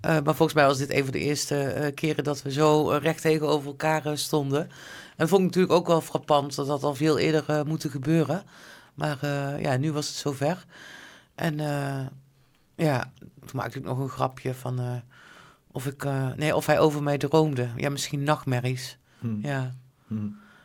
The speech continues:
Speaker 1: Maar ik ben blij dat hij het, eh, in ontvangst, eh, heeft, eh, genomen. Een mooie post gemaakt, ook op, eh, LinkedIn. En dat is natuurlijk wel die plichtplegingen ook, hè. Dus, eh,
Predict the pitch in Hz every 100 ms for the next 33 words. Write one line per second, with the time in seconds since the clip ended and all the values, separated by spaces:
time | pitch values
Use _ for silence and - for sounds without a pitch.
0 | _ 147 165 185 170 175 180 175 175 175
1 | 170 151 170 - 180 185 - 175 160 160
2 | 160 165 - 160 151 151 147 147 147 147
3 | 147 156 156 165 160 - 156 147 143 151
4 | 147 - 156 151 170 160 143 151 180 -
5 | - - - - 147 175 190 156 175 151
6 | 165 170 165 165 175 - 165 165 156 156
7 | - 156 151 156 165 - 139